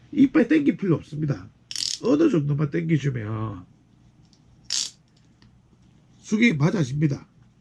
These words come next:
그리고 이렇게 이제 걸린 게 없다면 한 번만 더 살짝 돌려주면 완전 수경이 요대로 다 공기가 최대로 빠집니다.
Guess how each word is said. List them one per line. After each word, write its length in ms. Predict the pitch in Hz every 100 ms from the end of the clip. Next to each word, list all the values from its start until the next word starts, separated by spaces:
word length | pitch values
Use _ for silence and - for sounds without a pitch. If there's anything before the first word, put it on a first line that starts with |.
| _ _ - _ _ _ _ -
그리고 480 | 180 190 202 208 - _ _ _
이렇게 340 | - 202 208 151 - _
이제 180 | 127 139 127 - - _ _ _ - -
걸린 320 | 151 202 214
게 80 | 156
없다면 360 | - 170 151
한 160 | - 151
번만 280 | 208 220 131
더 160 | 135
살짝 360 | 139 135 165 -
돌려주면 680 | 110 113 147 165 160 107 87 - - - - -
완전 360 | - 156 208 247
수경이 480 | - 202 214 175 135
요대로 560 | 175 202 165 123 120
다 380 | - 104 123 101 - - - - -
공기가 460 | 175 214 226 170 123
최대로 380 | - 180 208
빠집니다. 580 | 151 190 202 175 - -